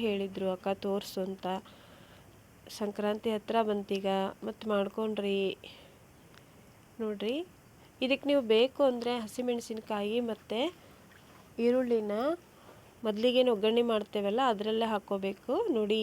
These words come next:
ಈಗ ಕಡಲೆಬೇಳೆ ಹಿಟ್ಟು ಪುಡಿ ಮಾಡಿದ್ನಲ್ಲ ಅದನ್ನು ಹಾಕ್ಕೊಂಡೆ. ನೋಡಿ, ಕಲಿಸ್ಕೋಬೇಕು. ಮತ್ತು ನಮಗೆ ಮೆಣಸಿನ್ಕಾಯಿ,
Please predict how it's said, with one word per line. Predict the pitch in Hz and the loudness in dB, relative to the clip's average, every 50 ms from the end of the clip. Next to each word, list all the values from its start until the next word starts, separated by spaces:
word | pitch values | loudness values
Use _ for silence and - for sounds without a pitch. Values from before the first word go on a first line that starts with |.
| 208 | 0
ಈಗ | 208 214 214 233 285 381 - - - - - - - - - - - - - - - - - - - - - - | 0 0 0 0 0 -2 -4 -8 -20 -18 -18 -16 -16 -16 -16 -12 -8 -8 -8 -8 -10 -14 -14 -14 -10 -2 4 4
ಕಡಲೆಬೇಳೆ | 220 208 208 226 240 240 240 240 226 226 240 | 6 6 8 8 8 10 10 10 10 10 8
ಹಿಟ್ಟು | 226 - - 240 226 - - | 6 6 4 0 2 4 4
ಪುಡಿ | 226 214 240 247 240 | 4 6 6 6 6
ಮಾಡಿದ್ನಲ್ಲ | 233 214 214 214 - 202 - - 220 240 240 214 | 6 6 6 4 4 4 4 6 6 6 6 6
ಅದನ್ನು | 202 214 214 214 214 | 4 2 2 2 0
ಹಾಕ್ಕೊಂಡೆ. | 208 202 - - 208 202 196 196 196 214 269 370 - - - - - - - - - - - - - - - - - - - - - - - - - - - - - - - - 233 220 | 0 0 0 0 0 2 2 2 4 4 2 2 0 -4 -16 -20 -20 -20 -20 -20 -20 -20 -20 -20 -20 -20 -20 -20 -20 -20 -20 -20 -20 -20 -20 -20 -20 -20 -20 -20 -20 -20 -14 -8 -2 0
ನೋಡಿ, | 214 202 202 202 - 214 | 0 0 0 0 0 -2
ಕಲಿಸ್ಕೋಬೇಕು. | 196 202 - - - 214 208 202 202 190 - - 196 202 233 311 349 - - - - - - - - - - - - - - - - - - - - - - - - - - - - - - - - - - | -2 -2 -4 -6 -4 -2 0 0 0 -2 -2 -2 0 0 0 0 -2 -4 -14 -20 -20 -20 -20 -20 -20 -20 -20 -20 -20 -20 -20 -20 -20 -20 -20 -20 -20 -20 -20 -20 -20 -20 -20 -20 -20 -20 -20 -20 -18 -10 -6
ಮತ್ತು | 233 233 - 247 240 240 | -2 2 2 4 4 4
ನಮಗೆ | 233 240 240 233 233 | 4 4 4 4 4
ಮೆಣಸಿನ್ಕಾಯಿ, | 226 226 226 - 269 269 277 269 269 254 247 247 240 240 240 | 4 4 4 4 2 2 2 2 4 4 4 4 4 4 4